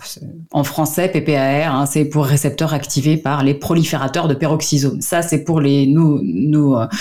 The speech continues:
nos auditeurs experts. Parce que ça, ça donne pas grand-chose de plus, on est d'accord. En fait, ces récepteurs-là, ils sont pas situés au niveau des, des membranes des cellules, hein, comme classiquement, mais à l'intérieur, au niveau des noyaux des cellules. Et donc, du coup, quand on active ces P P A R, ces fameux récepteurs,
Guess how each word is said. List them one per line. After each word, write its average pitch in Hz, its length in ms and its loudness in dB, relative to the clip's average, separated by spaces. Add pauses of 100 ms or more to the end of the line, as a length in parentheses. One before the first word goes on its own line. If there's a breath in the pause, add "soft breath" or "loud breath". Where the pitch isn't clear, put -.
(200 loud breath)
nos 170 120 4
auditeurs 170 440 2
experts. - 440 -6 (380 loud breath)
Parce - 140 -10
que - 100 -8
ça, - 160 -8
ça 160 160 -2
donne 139 160 2
pas 170 120 -2
grand-chose 160 360 0
de 143 80 0
plus, 135 240 -6
on 156 60 2
est 147 80 2
d'accord. 127 300 -4
En 151 100 0
fait, 240 300 -4
ces - 180 -2
récepteurs-là, 180 960 0
ils - 60 -4
sont 190 100 -2
pas 233 140 -2
situés 233 420 0
au 208 80 4
niveau 165 280 4
des, 139 260 4
des 131 140 2
membranes 151 420 2
des 135 80 2
cellules, 226 340 2
hein, 202 320 0
comme 147 260 0
classiquement, 180 560 -2 (440 loud breath)
mais 196 400 4
à 170 140 0
l'intérieur, 175 840 0
au 196 80 4
niveau 196 480 4
des 185 240 4
noyaux 185 680 4
des 156 140 2
cellules. 135 500 0
Et 180 100 2
donc, 202 340 0
du 156 140 -2
coup, 262 120 0
quand 214 220 -4
on 143 120 4
active 202 520 0
ces - 180 -2
P 214 120 -2
P 143 120 -4
A 135 260 0
R, 214 40 -8
ces - 120 -4
fameux 208 240 2
récepteurs, 165 760 -2